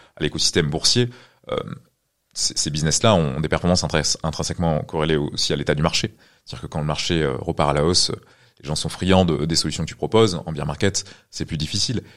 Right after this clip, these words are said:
Et c'est pareil pour, pour tout le monde dans ce marché-là. Et ce n'est pas grave, ce sont des cycles.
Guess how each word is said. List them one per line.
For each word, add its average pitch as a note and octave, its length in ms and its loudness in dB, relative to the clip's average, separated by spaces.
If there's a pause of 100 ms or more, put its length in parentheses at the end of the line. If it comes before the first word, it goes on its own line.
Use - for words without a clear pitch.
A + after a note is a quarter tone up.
(120)
Et - 40 -20
c'est - 140 -2
pareil D#2+ 380 4
pour, B1 260 -10
pour - 160 -16
tout - 100 -20
le E2 60 -14
monde E2 100 -14
dans D2+ 60 -12
ce - 100 -6
marché-là. A#2 320 -2
Et E2+ 40 -2
ce - 100 -6
n'est F2 60 -6
pas E2+ 140 2
grave, F2 200 4
ce - 120 0
sont - 120 -4
des D2 80 -4
cycles. - 320 -4